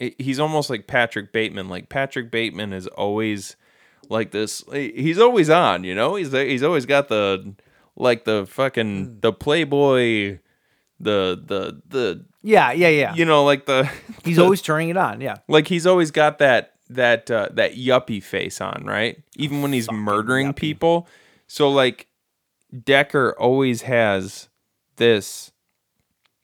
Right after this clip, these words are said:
Speaker 1: deadpan, super dry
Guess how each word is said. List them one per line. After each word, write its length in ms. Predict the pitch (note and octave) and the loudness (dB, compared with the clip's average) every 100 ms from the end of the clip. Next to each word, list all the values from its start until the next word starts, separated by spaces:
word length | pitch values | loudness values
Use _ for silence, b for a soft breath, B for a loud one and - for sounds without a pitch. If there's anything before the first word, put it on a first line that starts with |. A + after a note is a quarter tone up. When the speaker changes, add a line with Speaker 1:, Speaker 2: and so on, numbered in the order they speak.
| _ - | _ -20
Speaker 1:
deadpan, 1160 | A#2 B2 A#2 A#2+ A#2 A#2 A2+ A2+ A2 A2 G#2 G#2 _ _ _ _ _ _ _ _ _ _ | -2 2 2 2 -4 -2 0 0 0 -2 -6 -8 _ _ _ _ _ _ _ _ _ _
super 720 | - - - C3 B2 B2 A#2 | -14 -10 -2 -2 0 -2 -2
dry 840 | A2 - C#3 G2+ G2+ G2+ G2+ G2+ | -6 -4 0 2 4 2 -2 -6